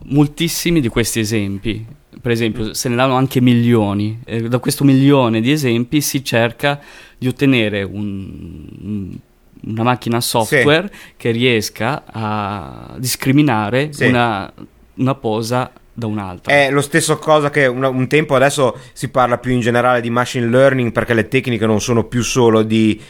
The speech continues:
Speaker 2: reti neurali, ma ce ne sono di altri tipi, ma è ad esempio quello che si fa, che si faceva ormai da anni, eh, co-, come naturalmente, eh,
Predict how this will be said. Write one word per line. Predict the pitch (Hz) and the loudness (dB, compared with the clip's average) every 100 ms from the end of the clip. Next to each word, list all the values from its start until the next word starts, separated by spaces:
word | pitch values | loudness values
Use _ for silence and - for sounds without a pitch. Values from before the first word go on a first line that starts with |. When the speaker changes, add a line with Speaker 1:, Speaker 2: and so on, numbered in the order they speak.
| - | -6
Speaker 2:
reti | 117 117 123 | -2 0 2
neurali, | 117 110 120 127 113 | 4 6 4 2 0
ma | 110 | -6
ce | 101 | -6
ne | 104 | -8
sono | 120 110 110 98 - - | -2 2 2 0 -8 -2
di | 113 | 2
altri | 113 117 160 | 2 2 -4
tipi, | - 147 143 | 0 0 2
ma | 113 113 151 143 | 0 -2 -4 -14
è | - | -4
ad | 117 | -2
esempio | 117 117 139 139 | 2 2 2 0
quello | 135 139 135 | 2 4 2
che | 123 | 0
si | 117 117 | -6 -6
fa, | - 131 | 0 0
che | - | 0
si | - | -10
faceva | - 113 127 127 113 | -8 -6 0 0 2
ormai | 110 120 | 2 2
da | 117 120 | 4 2
anni, | 123 139 135 - - - - | 2 0 -2 -4 -12 -20 -6
eh, | 110 101 - | 0 0 -2
co-, | - | -10
come | - 123 120 113 | 0 4 4 4
naturalmente, | 110 117 110 120 127 113 117 | 2 2 2 4 2 2 2
eh, | 110 110 104 101 104 104 104 | 4 4 4 2 0 -2 -6